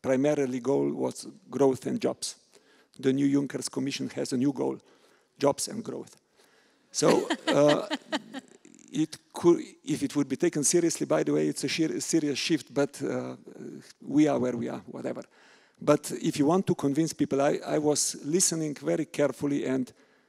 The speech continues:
European competitiveness is a serious problem, and, uh, I haven't heard a convincing answer from none of my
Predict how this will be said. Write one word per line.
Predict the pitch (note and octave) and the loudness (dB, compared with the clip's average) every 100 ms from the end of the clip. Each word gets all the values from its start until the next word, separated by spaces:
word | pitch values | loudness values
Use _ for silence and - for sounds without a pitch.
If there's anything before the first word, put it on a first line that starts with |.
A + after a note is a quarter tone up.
| _ _ _ - | _ _ _ -4
European | D3+ D3 - G#3+ A3 | 4 4 4 2 0
competitiveness | C#3+ F3 F#3 F3 D#3 C#3+ D3 | 0 0 0 -4 -2 -2 -2
is | - | -2
a | C3+ C3 | -2 0
serious | - E3 C#3 - | 0 0 0 -2
problem, | D3+ C#3+ B2+ B2 - | -2 -2 -4 -10 -4
and, | C3 C3 B2+ C3+ | -2 -2 -4 -4
uh, | C3 - - _ - | -4 -6 -20 _ -4
I | C#3 | -2
haven't | B2+ E3+ F3+ C3+ B2 - - | 0 0 0 -4 -12 -10 -2
heard | F3 E3+ - | -2 -2 -10
a | D#3 | -8
convincing | D3 C3+ E3 D#3+ C#3+ C#3 - - | -4 -2 -2 -2 -2 -4 -8 -10
answer | C#3+ E3 D#3+ - D3+ - - _ _ _ _ - | -4 -2 0 -2 -2 -6 -16 _ _ _ _ -14
from | - C3+ C3+ B2 B2+ | -2 -2 -2 -4 -2
none | C#3 E3 D#3 | 0 0 -2
of | - | -4
my | C#3+ | -4